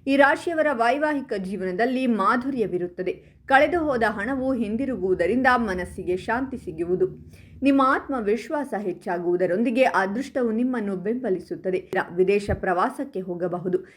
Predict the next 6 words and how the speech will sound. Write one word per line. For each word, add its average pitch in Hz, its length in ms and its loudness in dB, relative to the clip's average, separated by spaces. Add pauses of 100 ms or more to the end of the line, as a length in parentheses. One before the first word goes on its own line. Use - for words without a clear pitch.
(180)
ಕೆಲಸ 302 340 2
ಮಾಡುವವರಿಗೆ 226 720 2
ಬಡ್ತಿ 202 360 -2
ಸಿಗಬಹುದು. 180 600 0
ಉದ್ಯೋಗದಲ್ಲಿ 226 760 2
ಬದಲಾವಣೆಯ 220 760 2